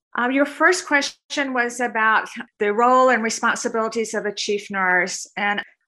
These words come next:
I can say with confidence that the chief nursing officer is responsible and accountable in setting the direction of nursing and for achieving quality patient outcomes.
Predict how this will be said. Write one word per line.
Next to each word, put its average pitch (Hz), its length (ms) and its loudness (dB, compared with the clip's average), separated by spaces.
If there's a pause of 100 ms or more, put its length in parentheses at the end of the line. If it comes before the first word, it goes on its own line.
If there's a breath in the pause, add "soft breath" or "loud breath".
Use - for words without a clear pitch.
I 247 100 2
can 262 240 0
say 226 540 2
with 214 260 -4
confidence 254 800 0
that 208 480 0 (240)
the 214 80 0
chief 262 400 -4
nursing 220 400 0
officer 196 760 0
is 196 300 -2
responsible 220 800 -2
and 208 100 -2
accountable 202 680 -4 (140 loud breath)
in 214 120 -2
setting 214 480 0
the 208 80 0
direction 202 560 0
of - 140 -8
nursing 208 600 -2
and 202 160 -8
for 208 120 0
achieving 214 580 -4
quality 208 800 0
patient 202 400 -4
outcomes. 170 960 -4